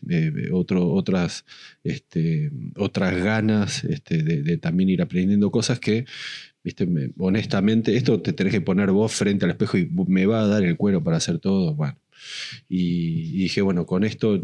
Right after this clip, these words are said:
eh, tengo, tengo como un plus de que, eh, ya hi-, hicimos mucho y,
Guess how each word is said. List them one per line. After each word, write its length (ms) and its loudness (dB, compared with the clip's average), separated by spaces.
eh, 140 -6
tengo, 480 2
tengo 260 0
como 240 2
un 180 4
plus 340 2
de 120 2
que, 360 -2
eh, 220 -4
ya 180 -6
hi-, 220 -4
hicimos 380 2
mucho 460 2
y, 220 0